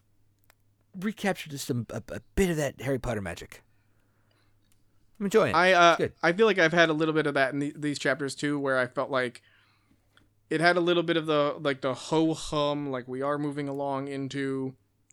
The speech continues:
Speaker 2: the, the mov-, the book still has to progress in this rote kind of way, but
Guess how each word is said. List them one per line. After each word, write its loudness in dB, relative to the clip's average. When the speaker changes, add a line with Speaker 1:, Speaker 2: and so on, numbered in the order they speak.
Speaker 2:
the, -14
the -12
mov-, -6
the -12
book -4
still 0
has 2
to -10
progress -4
in -4
this -4
rote -4
kind -4
of -8
way, 0
but 6